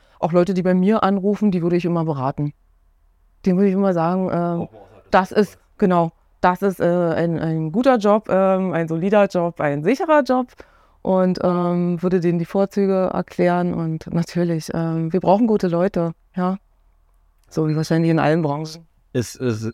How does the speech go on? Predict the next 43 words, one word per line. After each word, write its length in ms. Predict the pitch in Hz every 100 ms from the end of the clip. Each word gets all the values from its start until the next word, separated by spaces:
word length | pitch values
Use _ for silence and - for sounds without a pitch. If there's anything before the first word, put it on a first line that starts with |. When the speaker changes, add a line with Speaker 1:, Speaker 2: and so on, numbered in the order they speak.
| -
Speaker 2:
überall. 340 | 98 92 85
Na, 120 | 90 - -
einmal 280 | 143 139 151
muss 120 | 147
man 80 | 143
auf 80 | 123
den 80 | 107
Knopf 200 | 135 165
drücken. 440 | 196 202 220 220 220 - _ - _ - _ -
Dann 100 | 123
kann 160 | - 123
ich 160 | 135 - _
die 80 | 143
Gelegenheit 320 | 143 143 147
nutzen, 280 | 127 131 -
noch 200 | 139 123 _ 117
zwei, 180 | - 123
drei 100 | 110
Hinweise 320 | 135 226 226
zu 160 | 214 208
geben. 260 | 180 202 170
Und 100 | 147
zwar 500 | 139 135 139 139 139 _ _ _ _ _
muss 240 | 110 143 -
die 80 |
Gelegenheit 420 | 127 127 135 131 120
nutzen, 440 | 135 - 139 135
um 420 | - 120 120 117 -
auf 420 | - 101 110 110
die, 300 | - 110 107
äh, 240 | 107 101 98
Folgen 480 | - 123 147 143
von 200 | 123 127
mir 380 | 120 123 123 120
mit 400 | 113 107 107 -
Rainer 260 | 101 107 104
Grieger, 420 | 95 123 202 214
das 180 | 160 -
ist 240 | 113 107
die 60 | 120
Folge 260 | - 110 104
zwei, 320 | - 120 143
ähm, 760 | 160 156 117 139 143 143 143